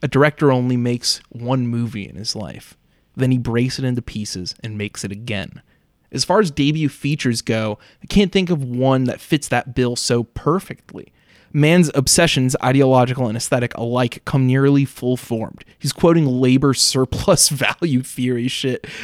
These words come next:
uh, between busting open vaults and sending back creamer at a diner 'cause it's turned to cottage cheese. The romantic, uh, the romanticism of the diner scene and the intensity of the procedural moments are the mark of a master, and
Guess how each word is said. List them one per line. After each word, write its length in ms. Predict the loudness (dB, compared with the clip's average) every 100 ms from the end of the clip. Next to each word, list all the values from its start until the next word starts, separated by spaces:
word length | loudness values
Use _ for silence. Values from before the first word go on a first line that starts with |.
| 2
uh, 160 | 4
between 380 | 4 2 4 4
busting 480 | 2 -2 -2 -4 0
open 320 | 0 0 -4
vaults 500 | -2 -2 -2 -4 -8
and 160 | -10 -6
sending 480 | -2 0 0 -2 -2
back 240 | -4 -4
creamer 500 | -4 -2 0 2 0
at 120 | -2
a 20 |
diner 460 | -4 -4 -4 -4 -8
'cause 160 | -10 -12
it's 160 | -8
turned 220 | -6 -4
to 60 | -6
cottage 540 | -2 -2 -2 -4 -8
cheese. 540 | -8 -6 -6 -6 -8 -12 -18 -20 _
The 120 | 4
romantic, 580 | 6 6 4 0 -2 -4 -2
uh, 320 | 0 0 0
the 100 | 6
romanticism 720 | 6 6 2 0 -4 -2 -2
of 80 | -2
the 60 |
diner 460 | -4 -2 0 0 -2
scene 380 | -4 -6 -8 -10
and 140 | -10
the 80 | -10
intensity 560 | -10 -2 -2 0 -6 -8
of 80 |
the 60 | -12
procedural 760 | -10 -8 -4 -4 -4 -6 -8
moments 380 | -8 -10 -12 -10
are 40 | -10
the 60 |
mark 360 | -8 -8 -8 -10
of 100 | -14
a 20 |
master, 580 | -10 -6 -6 -8 -12 -12
and 200 | -14